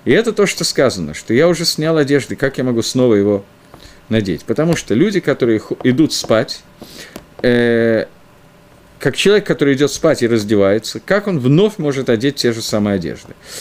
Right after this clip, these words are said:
И это то, что сказано, э, в Мишле. Может ли такое случиться, что человек возьмет огонь за пазуху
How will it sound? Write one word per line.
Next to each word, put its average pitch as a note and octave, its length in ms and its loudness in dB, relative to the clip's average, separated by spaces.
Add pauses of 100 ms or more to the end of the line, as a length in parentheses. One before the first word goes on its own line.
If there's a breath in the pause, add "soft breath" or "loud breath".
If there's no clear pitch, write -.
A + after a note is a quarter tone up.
(180 loud breath)
И B2+ 60 4
это A#3+ 200 4
то, A3 160 2
что - 180 -6
сказано, G2 540 -2 (560 loud breath)
э, G#2 160 2
в G2+ 120 0
Мишле. B2 480 0 (440 loud breath)
Может G#3 400 2
ли E3+ 60 -2
такое D3+ 320 2
случиться, D3 580 0
что G#2 220 -4
человек D#3 580 0 (160)
возьмет B2+ 680 0 (580 loud breath)
огонь B2 400 2
за G2+ 140 0
пазуху G#2+ 580 -2